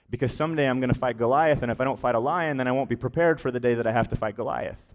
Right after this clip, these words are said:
And I don't want him to prevent the fight. I want him to provide me with the faith so that when the fight comes, I can stand strong through it. There's a difference. Some of us just ask him to take away all the problems,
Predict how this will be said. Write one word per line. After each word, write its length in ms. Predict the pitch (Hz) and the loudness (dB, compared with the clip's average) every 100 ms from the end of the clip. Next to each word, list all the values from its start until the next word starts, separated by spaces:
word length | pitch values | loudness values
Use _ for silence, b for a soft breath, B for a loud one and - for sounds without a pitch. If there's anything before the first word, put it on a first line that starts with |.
| _ b b b b b b | _ b b b b b b
And 320 | 110 117 113 - _ - | -6 -4 -6 -12 _ -2
I 60 | |
don't 160 | 160 160 | 2 4
want 200 | 165 214 | 4 2
him 140 | 180 131 | 2 -2
to 100 | 123 | -4
prevent 420 | 123 107 143 143 | -2 0 0 -2
the 60 | |
fight. 340 | - - 170 104 b b | -6 -4 -4 -4 b b
I 80 | |
want 240 | 135 175 143 | 2 2 0
him 120 | 139 | -4
to 100 | 135 | -4
provide 400 | 120 117 113 147 | -6 -2 2 0
me 120 | 160 | 0
with 140 | 120 117 | -2 -2
the 80 | 107 | -4
faith 320 | - 175 - | -2 -4 -4
so 140 | - | -4
that 120 | 117 | -4
when 160 | 101 131 | -2 -2
the 60 | 120 | 0
fight 260 | 120 107 | 0 0
comes, 280 | - 156 127 | 0 -4 -2
I 80 | 104 | -4
can 140 | 101 | -4
stand 280 | - 98 92 | -12 -10 -10
strong 260 | - 101 95 | -8 -8 -10
through 260 | - 170 | -12 -12
it. 140 | - _ _ _ _ _ _ _ _ | -12 _ _ _ _ _ _ _ _
There's 200 | 107 139 | -2 -2
a 80 | 120 | 0
difference. 420 | 113 175 - 73 | -4 -4 -4 -14
Some 240 | - - 170 | -12 -6 -2
of 100 | 151 | 0
us 120 | 139 | -2
just 180 | 131 123 | -2 -2
ask 240 | 123 139 | 0 0
him 80 | 117 | -4
to 80 | 107 | -4
take 240 | - 143 | -4 -2
away 240 | 120 131 147 | 0 2 6
all 140 | 123 | 6
the 60 | 107 | 4
problems, 640 | - 160 190 120 104 104 | -2 0 0 -2 -6 -8